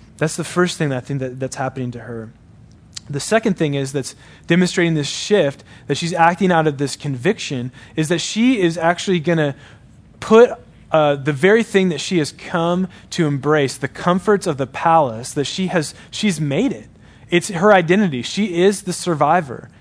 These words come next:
She has made it. Self-sufficiency. She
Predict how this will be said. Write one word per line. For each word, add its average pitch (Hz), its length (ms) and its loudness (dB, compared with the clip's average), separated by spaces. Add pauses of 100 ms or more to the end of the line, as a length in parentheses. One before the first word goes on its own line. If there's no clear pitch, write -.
(220)
She 196 240 -2
has 185 200 2
made 190 200 4
it. 143 80 -2
Self-sufficiency. 190 920 -2
She 220 440 -2